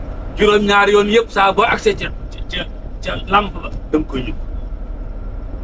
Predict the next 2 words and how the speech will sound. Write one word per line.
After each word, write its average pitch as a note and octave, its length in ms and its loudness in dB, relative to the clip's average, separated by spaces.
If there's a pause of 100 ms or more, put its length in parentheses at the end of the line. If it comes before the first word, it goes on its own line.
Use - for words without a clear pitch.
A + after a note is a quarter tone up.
(2500)
Boo F3+ 160 4
demee, G3 400 4